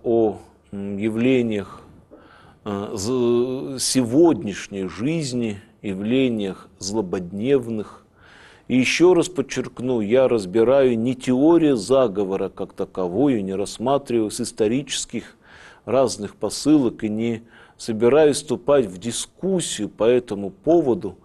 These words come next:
э, хотя и совсем по другим причинам, не историческим. Меня интересует, э, именно христианская реакция на все то, что люди так или иначе связывают с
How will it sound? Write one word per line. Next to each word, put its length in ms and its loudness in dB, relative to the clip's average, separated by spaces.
э, 680 -6
хотя 280 -2
и 80 4
совсем 380 -4
по 100 -2
другим 460 -6
причинам, 800 -4
не 300 -2
историческим. 880 -6
Меня 420 2
интересует, 840 2
э, 580 4
именно 720 -2
христианская 1080 2
реакция 720 2
на 160 -4
все 300 -4
то, 480 2
что 800 2
люди 520 0
так 440 0
или 220 -2
иначе 480 -2
связывают 840 -2
с 400 -10